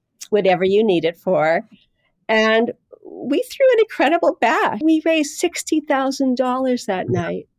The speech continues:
Speaker 1: That's a big amount of money, and it was just hugely helpful to us. So, so why was it a good decision <laughs>
Speaker 2: <laughs>
Speaker 1: to join the temple? That's why, and much more as well.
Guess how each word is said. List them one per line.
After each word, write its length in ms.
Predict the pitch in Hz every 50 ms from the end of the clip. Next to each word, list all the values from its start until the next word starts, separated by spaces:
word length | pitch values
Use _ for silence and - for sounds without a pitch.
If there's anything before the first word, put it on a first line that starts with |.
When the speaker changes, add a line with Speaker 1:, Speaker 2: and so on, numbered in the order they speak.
| _ -
Speaker 1:
That's 220 | - - - -
a 100 | 622 440
big 160 | 359 392 - 311
amount 300 | 269 262 247 254 262 269
of 80 | 269
money, 360 | 262 269 302 339 339 330 294
and 100 | 311 277
it 40 | 277
was 140 | 277 294 285
just 260 | - 349 320 - - - - - -
hugely 680 | 285 294 311 330 339 339 330 - - - 226 220 240
helpful 540 | 233 - 254 254 294 294 - - 190 254 180
to 240 | - - - - -
us. 180 | 170 170 180
So, 560 | - - - - 233 233 233 240 233 - - _ _ - _ _ _ _ _ _ _
so 220 | - - 254 226
why 240 | 208 190 208 208 226
was 160 | 247 415 -
it 100 | 415 285
a 60 | 415 330
good 140 | - 254
decision 460 | 247 381 - - 392 - - 415 370 381
<laughs> 60 | -
Speaker 2:
<laughs> 60 | -
Speaker 1:
to 1400 | - 151 - - - - 294 - - - - 143 - - - 359 - - - 539 523 - - 622 - 453 403 392
join 220 | - 311 320 330
the 80 | 359 -
temple? 320 | - 381 359 359 392 392 -
That's 260 | - 294 311 320 -
why, 240 | 269 190 233 175 170
and 200 | 139 131 226 277
much 240 | 202 208 - - -
more 220 | 151 160 139 -
as 160 | 180 214 - 170
well. 340 | 160 170 139 170 180 -